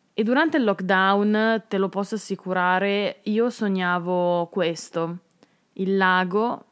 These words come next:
una passeggiatina sul lago, colorato di rosa e violetto,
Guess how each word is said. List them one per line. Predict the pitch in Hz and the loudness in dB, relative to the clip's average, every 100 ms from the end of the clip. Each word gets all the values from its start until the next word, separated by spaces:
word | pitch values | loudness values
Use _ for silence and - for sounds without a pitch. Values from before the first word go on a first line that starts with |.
| _ - | _ -6
una | 202 | -6
passeggiatina | 190 202 - 202 196 190 196 185 185 196 277 - _ _ | -4 -6 -4 -2 -2 -6 -4 -4 -2 -4 -4 -10 _ _
sul | - 185 175 | -10 -6 -2
lago, | 175 160 170 185 226 339 _ _ _ _ _ _ _ _ _ _ - | 0 0 -2 -2 -2 -6 _ _ _ _ _ _ _ _ _ _ -4
colorato | 233 226 196 185 202 | 0 2 4 2 -2
di | 185 175 170 170 165 165 165 165 | -6 -4 -6 -6 -6 -6 -6 -4
rosa | 180 180 175 175 160 185 175 170 | 0 2 2 0 0 0 2 2
e | 175 170 165 | 0 -2 -4
violetto, | 165 180 175 175 _ - 247 370 | -2 0 0 -2 _ -4 -2 -2